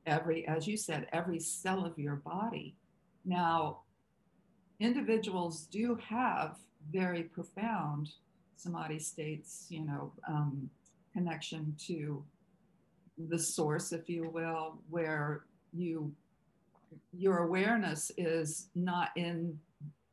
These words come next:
embodied. It's not in your personality. It, you are, you are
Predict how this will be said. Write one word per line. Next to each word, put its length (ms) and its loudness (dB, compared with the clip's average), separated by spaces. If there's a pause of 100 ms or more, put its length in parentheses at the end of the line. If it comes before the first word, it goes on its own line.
(120)
embodied. 600 2
It's 280 -6
not 320 -2
in 260 -2
your 140 -6
personality. 960 -4
It, 260 -2
you 240 -4
are, 320 -2 (220)
you 180 -4
are 200 -4